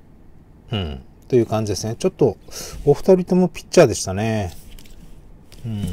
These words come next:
まあ、ピッチャーも、まあ、うん、そこそこいると思うんですけど、結構バッターのが多く多いイメージですけどね。ボ-、ボックスこう、ピービーしててね。まだちょっとお-、大谷さんのインサートが絡むと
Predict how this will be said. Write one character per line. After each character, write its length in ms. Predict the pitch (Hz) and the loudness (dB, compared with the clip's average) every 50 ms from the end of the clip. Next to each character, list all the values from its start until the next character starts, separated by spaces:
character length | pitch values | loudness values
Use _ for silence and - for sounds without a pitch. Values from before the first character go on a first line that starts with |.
| 90 - - - - - - - - - - | -8 -10 -10 -6 -6 -6 -6 -8 -12 -12 -6
ま 100 | - 160 | -6 -4
あ、 20 | 151 | -4
ピ 140 | - 196 | -4 -8
ッ 40 | 185 - | -8 -2
チ 140 | - - | 4 6
ャ 40 | 170 | 6
ー 20 | 139 | 6
も、 340 | 123 113 117 120 127 127 - - | 6 2 0 0 -2 -4 -6 -6
ま 280 | 127 147 156 - 107 - - - - - - - - - - - | -2 -2 0 0 -2 -4 -12 -14 -20 -20 -20 -20 -20 -16 -10 -8
あ、 40 | |
う 20 | 139 135 127 131 131 | -6 -6 -4 -6 -6
ん、 40 | - | -8
そ 120 | - - | -10 -4
こ 160 | - - 196 | 2 2 4
そ 160 | 190 - 202 | 4 4 2
こ 180 | - - 190 175 | 6 8 10 10
い 80 | 180 180 | 10 8
る 120 | 190 190 | 6 4
と 100 | - 135 | 4 0
思 100 | 120 117 | 0 0
う 60 | 113 | -2
ん 20 | 107 | -4
で 60 | 101 | -6
す 60 | - | -8
け 100 | - 107 | -8 -6
ど、 80 | 104 98 | -4 -2
結 240 | - - 160 - - - | 0 0 0 -2 -2 -4
構 160 | - 101 95 | -2 -2 2
バ 160 | 101 135 160 | 4 2 2
ッ 100 | - - | 2 0
タ 120 | - - | 0 0
ー 20 | 90 | 0
の 100 | 82 80 | 0 -4
が 80 | 80 | -6
多 160 | 82 85 87 85 | -6 -6 -6 -8
く 140 | - - - - - - - - - | -10 -14 -18 -18 -18 -16 -8 0 4
多 140 | 135 127 104 | 4 4 4
い 40 | 85 | 2
イ 20 | |
メ 60 | 78 82 85 82 - | -2 -6 -4 -4 -4
ー 100 | 73 76 | -4 -6
ジ 120 | - - | -10 -12
で 80 | 76 69 | -12 -12
す 120 | - - | -14 -12
け 80 | - 82 | -6 0
ど 100 | 80 - | 0 2
ね。 140 | 117 120 107 | 2 0 -4
ボ-、 160 | 87 - - - - - - - - - - - - - - | -6 -8 -10 -12 -12 -16 -16 -16 -18 -20 -20 -20 -20 -12 -8
ボ 80 | 98 92 | -8 -8
ッ 80 | - | -8
ク 60 | - | -10
ス 120 | - - - | -16 -14 -12
こ 240 | - - 85 80 - | -8 -6 -6 -6 -6
う、 20 | |
ピ 100 | - 101 | -6 -8
ー 40 | 95 | -6
ビ 80 | 87 85 | -6 -8
ー 40 | 80 | -12
し 80 | - - | -12 -14
て 100 | - - | -16 -16
て 140 | - - | -16 -12
ね。 160 | 82 85 90 - - - - - - - - - - - - - - - - - - - - - - - - - - - - - - - | -10 -10 -10 -10 -12 -12 -14 -14 -14 -12 -12 -12 -10 -8 -6 -6 -6 -8 -10 -12 -12 -12 -14 -14 -14 -16 -14 -10 -8 -8 -6 -4 -2 2
ま 60 | 196 | 8
だ 120 | - 196 165 | 8 8 8
ち 120 | - 185 | 8 6
ょ 20 | |
っ 20 | - | 6
と 80 | 165 | 8
お-、 140 | 147 156 180 185 - - | 10 10 10 8 8 6
大 40 | 185 | 6
谷 200 | - 208 190 185 | 8 8 8 8
さ 120 | - 196 180 | 6 6 6
ん 40 | |
の 80 | 180 175 | 6 8
イ 60 | 180 | 8
ン 60 | 180 | 6
サ 160 | 170 - 180 170 | 6 6 4 4
ー 60 | - | 6
ト 80 | 170 | 8
が 80 | 151 151 | 6 6
絡 260 | 143 - - 165 165 156 | 6 6 4 4 6 6
む 100 | 131 104 | 4 2
と 280 | - 92 85 82 76 | -2 -4 -4 -4 -6